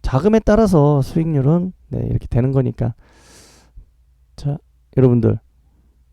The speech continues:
요렇게 투명성 있게 다 있습니다. 여기에 네이버 카페에서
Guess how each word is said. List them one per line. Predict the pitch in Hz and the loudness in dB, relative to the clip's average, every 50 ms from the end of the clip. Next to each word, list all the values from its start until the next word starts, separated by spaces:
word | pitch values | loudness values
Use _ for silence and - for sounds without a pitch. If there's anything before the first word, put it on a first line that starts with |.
| _ _ _ _ _ _ _ _ _ _ _ _ _ _ _ _ _ _ _ _ _ _ _ _ _ _ _ _ _ _ _ _ _ _ _ _ | _ _ _ _ _ _ _ _ _ _ _ _ _ _ _ _ _ _ _ _ _ _ _ _ _ _ _ _ _ _ _ _ _ _ _ _
요렇게 | 135 151 180 - 170 151 156 | 4 4 6 6 6 6 6
투명성 | - - - 233 247 254 247 - - 196 165 | 4 2 2 4 2 2 2 2 2 2 2
있게 | 143 - - 156 | 2 2 0 2
다 | - - 113 110 110 110 | 2 2 2 2 0 0
있습니다. | 113 123 - - 147 139 127 113 110 107 | -2 -2 -2 0 2 2 2 2 2 0
여기에 | 107 104 107 107 104 | 0 0 0 -2 0
네이버 | 104 110 117 123 113 117 110 | 0 2 2 4 4 2 2
카페에서 | - - 147 151 - _ - 143 127 131 147 160 151 131 120 - _ _ _ _ _ - 123 120 113 147 170 170 131 110 | 0 0 -2 -2 0 _ 2 4 4 4 4 2 2 0 -2 -6 _ _ _ _ _ -4 -2 2 4 6 6 4 4 0